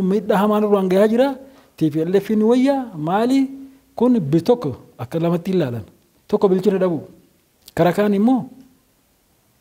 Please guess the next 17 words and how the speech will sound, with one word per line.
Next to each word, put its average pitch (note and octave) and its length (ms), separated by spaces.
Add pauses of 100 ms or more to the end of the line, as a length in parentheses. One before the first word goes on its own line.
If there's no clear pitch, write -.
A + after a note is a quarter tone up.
(880)
bu'aa F#3+ 260
yerootii F3 340
jecha. D3+ 220 (480)
Maali F3 220
egaa D#3 120
isaanis E3+ 240
akka F3 100
barbaadan D#3 380
kana G#3 180 (280)
warra D#3+ 160
harka F3+ 180
isaanii E3+ 240
tumu F#3+ 200
kana A3+ 160 (1160)
boruu A#3+ 520 (120)
yoo F#3+ 180
injifannee A3 540